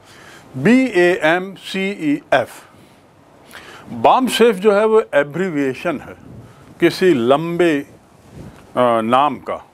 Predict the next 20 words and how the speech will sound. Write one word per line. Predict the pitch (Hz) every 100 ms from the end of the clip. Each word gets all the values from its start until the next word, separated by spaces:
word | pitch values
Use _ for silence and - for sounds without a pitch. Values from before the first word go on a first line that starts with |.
| _ _ _ _ - - - -
और | 170 208
जब | 220 208
लंबे | 135 139 175 196 247
नाम | 190 139 143 196 220 190 _ _
कुछ | - 185 -
होते | 139 143 208
हैं | 226 190
और | 202
उनके | 190 175 196
पहले | 185 151 139 185 226
अक्षरों | 233 151 - - 220 262
को | 254 185
लेकर, | 135 123 98 90 _ _ _ _ _ _
शब्दों | - 151 131 143 214 233
के | - 208
पहले | 208 139 143 202
अक्षरों | 196 - - 208 233
को | 185
लेकर | 156 147 147 180 180
यदि | 156 160